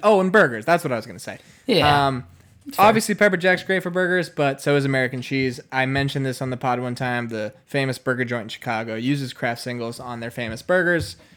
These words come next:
Speaker 1: Um, so you know you're doing something right there. Oh,
Speaker 2: Yeah.
Speaker 1: sorry. One last thing.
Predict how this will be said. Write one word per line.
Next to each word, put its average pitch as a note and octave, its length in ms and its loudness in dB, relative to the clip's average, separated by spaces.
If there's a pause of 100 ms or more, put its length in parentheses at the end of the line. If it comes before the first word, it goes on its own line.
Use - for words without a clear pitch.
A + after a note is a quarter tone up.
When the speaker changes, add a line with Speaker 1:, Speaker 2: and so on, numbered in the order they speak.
(180)
Speaker 1:
Um, A#2+ 240 -4
so A2 320 -4 (240)
you C3 100 -8
know A#2+ 100 -4
you're A2+ 140 -4
doing G#2+ 180 -8
something - 280 -18
right - 200 -18
there. - 120 -20 (1400)
Oh, A3 200 10
Speaker 2:
Yeah. F#3+ 300 10
Speaker 1:
sorry. E3+ 100 8
One D#3 140 4
last E3 180 4
thing. C3 200 2